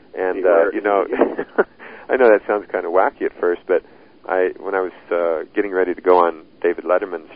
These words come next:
Speaker 1: show, they gave me this, uh, uh, release paper to sign, and I read through it, and there was this phrase in there that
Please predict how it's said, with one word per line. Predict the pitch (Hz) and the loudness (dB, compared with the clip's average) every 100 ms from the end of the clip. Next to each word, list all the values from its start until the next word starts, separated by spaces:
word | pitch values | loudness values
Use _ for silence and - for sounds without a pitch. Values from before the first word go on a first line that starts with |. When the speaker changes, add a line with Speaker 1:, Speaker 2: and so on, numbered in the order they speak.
| - | -4
Speaker 1:
show, | 76 76 76 - - - - | 0 0 -2 -12 -20 -20 -10
they | 87 80 | -8 -4
gave | 90 85 | -4 -4
me | 87 | -8
this, | 80 73 - - - | -6 -6 -8 -20 -20
uh, | 76 73 67 - _ - _ - - - | -14 -12 -14 -16 _ -20 _ -20 -20 -20
uh, | - - | -18 -16
release | 90 78 92 117 - - | -12 -6 -4 -6 -12 -10
paper | 85 78 - | -8 -8 -8
to | 73 - | -10 -10
sign, | - 73 67 64 - _ - _ - | -8 -6 -6 -10 -16 _ -20 _ -12
and | 92 | -2
I | 101 | 0
read | 107 85 - | 2 2 0
through | - 76 90 | -2 2 2
it, | - _ _ _ _ _ _ _ - | 0 _ _ _ _ _ _ _ -8
and | 95 95 | -4 0
there | 95 | 0
was | 87 85 | 0 -4
this | 82 - | -12 -4
phrase | 127 147 | -2 -2
in | 95 78 | -6 -8
there | 73 | -8
that | 73 | -8